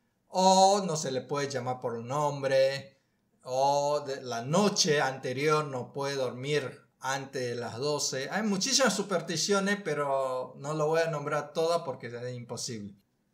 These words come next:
Este es el año de búfalo. Le deseo lo mejor a todo el mundo, que haya prosperidad, que haya salud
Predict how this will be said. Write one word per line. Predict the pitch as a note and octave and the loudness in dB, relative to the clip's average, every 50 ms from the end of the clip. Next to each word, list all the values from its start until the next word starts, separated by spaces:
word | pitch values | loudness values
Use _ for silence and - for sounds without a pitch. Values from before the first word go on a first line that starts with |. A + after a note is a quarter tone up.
| _ _ - - | _ _ -10 -6
Este | F#3 F#3+ F#3+ G3 | -4 0 4 4
es | G3 | 6
el | G3 | 6
año | G3+ G3+ G3+ G3+ | 6 6 6 6
de | G3 F#3+ | 4 4
búfalo. | F#3 G#3 G3 G3+ A3 G#3 G#3 A3+ A#3 A#3+ A#3 - - - | 4 2 4 6 8 8 8 8 6 4 2 -2 -10 -10
Le | C3+ B2 A#2+ A#2 | -8 -6 -6 -6
deseo | B2 B2 B2 - - D3+ D3 D3 C#3+ D3 D#3 D#3 | -6 -6 -4 -4 0 2 2 4 4 4 2 0
lo | D3 C3 B2 | 0 -2 -4
mejor | A#2+ A#2+ A#2+ - - C3+ C3 C3+ C3+ C3+ C3 - - - - | -4 -4 -8 -10 -4 0 2 2 2 2 0 -2 -6 -12 -16
a | - - - _ _ _ _ | -18 -20 -20 _ _ _ _
todo | - A3 A3 G3+ G3 | 2 2 2 2 2
el | F3+ E3 | -2 -2
mundo, | E3 E3+ F3 E3+ D#3+ D#3+ E3+ F3 F#3 F#3+ F#3 - - _ _ _ _ _ _ _ _ - | -4 -6 -8 -6 -2 0 2 2 2 0 -2 -8 -14 _ _ _ _ _ _ _ _ -10
que | B2 A#2 A2+ A2+ A2 - - | -6 -6 -4 -4 -6 -6 -4
haya | B2+ B2 B2 B2 B2+ A#2+ - - - | -4 -4 -4 -4 -6 -6 -6 -8 -6
prosperidad, | E3+ F#3 F3+ F#3 - F3+ E3 D3+ D#3 D3+ D3+ D#3+ D#3+ D3+ D#3 D#3 - - - _ _ _ _ | -4 -4 -2 -2 -2 -4 -4 -2 -2 -2 -2 0 2 2 0 0 -4 -10 -18 _ _ _ _
que | _ - A2 | _ -10 -8
haya | A2 A2 G#2+ A#2 G#2+ | -8 -8 -8 -8 -10
salud | - - A2 G#2 G#2+ A2 D3 D#3 D#3+ D#3 D#3 - | -10 -10 -10 -10 -6 -2 -2 -2 -2 -4 -8 -14